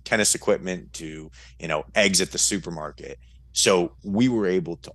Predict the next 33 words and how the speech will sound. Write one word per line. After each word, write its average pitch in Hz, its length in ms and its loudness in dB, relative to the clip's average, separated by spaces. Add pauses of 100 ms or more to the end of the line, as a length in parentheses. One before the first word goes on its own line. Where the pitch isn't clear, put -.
also 104 400 0
capitalize 78 880 -6
on 76 380 -10 (1040)
limited 82 440 0
availability. 73 800 -4 (140)
We 104 160 0
had 92 200 2
tennis 117 320 0
balls. 78 420 -6
A 85 100 2
lot 87 220 4
of 104 120 -2
other 98 200 6
people 113 380 2
didn't. 90 420 2 (220)
So 123 100 2
if 110 80 2
there's 123 160 2
only 147 220 4
a 113 80 4
couple 143 320 2
guys 113 360 0
you 127 80 -8
can 117 140 -12
get 104 180 -8
tennis 123 300 0
balls 90 300 2
from, 98 340 0
and 101 160 -2
we're 127 120 6
one 120 220 4
of 110 120 2
them, 95 240 -2